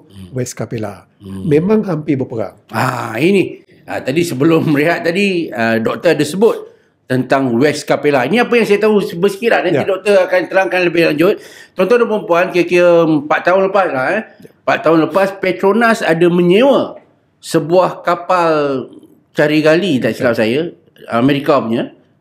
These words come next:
Speaker 2: Ya.
Speaker 1: Ya, milik Amerika yang dikenali sebagai West Capella.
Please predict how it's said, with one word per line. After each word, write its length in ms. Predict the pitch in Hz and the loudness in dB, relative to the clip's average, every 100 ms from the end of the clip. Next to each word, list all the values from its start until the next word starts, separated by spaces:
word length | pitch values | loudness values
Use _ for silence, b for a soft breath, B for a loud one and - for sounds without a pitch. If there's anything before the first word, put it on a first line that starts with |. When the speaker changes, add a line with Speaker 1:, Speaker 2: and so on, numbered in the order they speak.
| _ _ - | _ _ -8
Speaker 2:
Ya. 260 | 131 - - | -6 -6 -6
Speaker 1:
Ya, 340 | 127 143 - | -2 -2 -4
milik 260 | - 135 143 | -4 0 0
Amerika 280 | 127 135 160 | 0 0 0
yang 260 | 87 127 143 | 0 0 0
dikenali 480 | 135 135 139 147 147 | -2 -2 0 0 -4
sebagai 500 | 143 131 123 135 113 | -6 -4 -2 0 -2
West 540 | 92 107 185 165 - - | -2 0 0 -2 -6 -4
Capella. 600 | 143 - 208 170 - | -4 0 0 0 -6